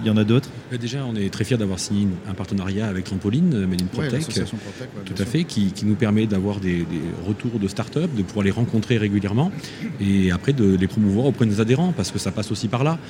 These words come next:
Speaker 2: Et, et le, le but de nos adhérents, bah, c'est, comme on l'a dit, gagner du temps à un moment donné, euh, grâce à ces nouveaux outils et l'exploiter. Pourquoi ? Bah, pour, euh, le mettre à la satisfaction client, le mettre, euh, je dirais, à,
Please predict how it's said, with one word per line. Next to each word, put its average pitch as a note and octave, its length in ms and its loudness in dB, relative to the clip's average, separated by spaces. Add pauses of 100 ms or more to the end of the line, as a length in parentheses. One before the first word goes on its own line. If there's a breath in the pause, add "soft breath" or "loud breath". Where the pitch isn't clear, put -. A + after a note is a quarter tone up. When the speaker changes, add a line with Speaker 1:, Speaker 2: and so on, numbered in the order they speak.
(440 loud breath)
Speaker 2:
Et, F#2+ 60 2
et G2 340 0
le, G#2 140 6 (100)
le A2 120 6
but C3 200 6
de A#2 80 4
nos A2+ 140 4
adhérents, B2 320 2
bah, G#2 160 4
c'est, G2 200 0 (120)
comme G2 140 2
on G#2 40 4
l'a G#2+ 120 4
dit, C#3 120 2 (140)
gagner A2+ 240 6
du A2+ 140 2
temps C3 260 2
à A2 40 4
un - 20 4
moment G2+ 140 4
donné, G#2+ 360 4
euh, F#2 160 2 (100)
grâce A#2 240 -2
à A2 60 0
ces G2+ 100 -4
nouveaux G2 300 4
outils D#3+ 240 0 (460 loud breath)
et A#2+ 180 6
l'exploiter. B2 560 4
Pourquoi ? B2+ 480 0
Bah, B2 100 2
pour, C#3+ 460 2 (100)
euh, G#2 200 4
le G#2 120 6
mettre C3+ 220 2
à B2+ 40 2
la G#2+ 40 0
satisfaction G#2+ 540 0
client, A#2+ 360 2
le G#2 140 6
mettre, A#2 300 4
euh, G2 140 4 (360 loud breath)
je F2+ 80 -2
dirais, G2 320 2
à, G2 220 0